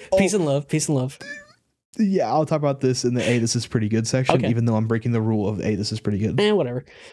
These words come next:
Speaker 2: So, on to, "Hey, this is pretty good." Um, welcome, welcome to the part of the show is called, "Hey, this is pretty good." Uh, so, I wanna, I kinda wanna take the time to just talk about something that, like, is just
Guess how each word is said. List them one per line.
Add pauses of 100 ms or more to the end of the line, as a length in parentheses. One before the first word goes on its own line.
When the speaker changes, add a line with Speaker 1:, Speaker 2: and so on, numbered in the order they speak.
Speaker 2:
So, (1300)
on
to,
"Hey,
this
is
pretty
good." (640)
Um, (440)
welcome,
welcome
to
the
part
of
the
show
is
called,
"Hey,
this
is
pretty
good." (160)
Uh,
so, (720)
I
wanna, (120)
I
kinda
wanna
take
the
time
to
just
talk
about
something
that,
like,
is
just